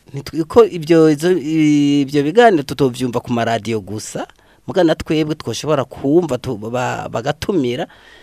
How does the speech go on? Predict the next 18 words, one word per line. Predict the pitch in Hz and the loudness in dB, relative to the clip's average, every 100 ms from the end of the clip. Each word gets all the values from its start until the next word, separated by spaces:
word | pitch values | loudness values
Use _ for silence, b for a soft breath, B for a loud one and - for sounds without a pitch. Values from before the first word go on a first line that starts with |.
| B B | B B
eh, | 107 101 104 | -8 -8 -10
nk'abaserukira | - - 165 - 180 151 | -12 -6 -4 -2 -2 -2
amashirahamwe, | 135 127 - 190 208 196 175 | -2 -2 -4 -4 -4 -4 -4
kuko | - 180 262 180 | -6 -4 -2 -2
iya-, | 165 185 175 | -2 -2 -2
nka-, | 190 196 | -4 -2
iyo | 185 208 | 2 4
abaserukira | 190 - 214 160 151 | 4 2 0 2 0
amashirahamwe | 139 - 202 208 190 139 123 107 - b b | 0 0 0 0 2 0 0 -2 -8 b b
bagiye | - 120 160 | -8 0 2
muri | 196 185 202 | 4 4 2
izo | 165 | 0
nyigisho, | 202 196 131 110 107 - - _ b b - | 2 2 0 -2 -4 -8 -10 _ b b -16
bi-, | 113 127 | -12 -6
birashikira | 131 120 - - 123 | -4 -2 -4 -4 -4
na | 120 135 | -4 -4
twebwe | 143 120 | -4 -4
tugashikirwa. | - 95 92 - - 95 95 - | -6 -6 -8 -8 -10 -8 -10 -14